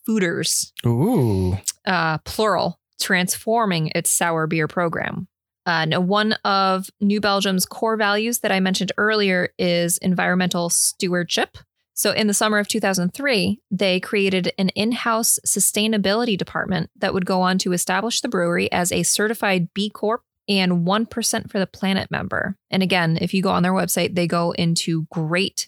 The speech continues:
Speaker 1: detail about the ways that they conserve water, create energy,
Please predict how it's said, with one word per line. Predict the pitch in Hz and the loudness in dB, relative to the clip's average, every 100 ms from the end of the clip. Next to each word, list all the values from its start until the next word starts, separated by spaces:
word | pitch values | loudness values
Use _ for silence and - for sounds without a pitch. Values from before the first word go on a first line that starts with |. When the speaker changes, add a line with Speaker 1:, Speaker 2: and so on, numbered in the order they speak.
| 165 | -2
Speaker 1:
detail | 170 165 160 - 156 - | -2 -2 -2 0 -2 -2
about | 175 170 | -2 0
the | 170 | 0
ways | 165 170 165 | 0 0 -2
that | 165 | -4
they | 165 165 | -2 -2
conserve | 160 175 - 165 - | 0 -2 0 -2 -4
water, | 175 196 214 226 226 - - - - | -2 0 2 0 -2 -6 -18 -18 -8
create | - 180 165 - | -2 0 0 -2
energy, | 180 196 190 208 202 202 | 0 0 2 2 2 0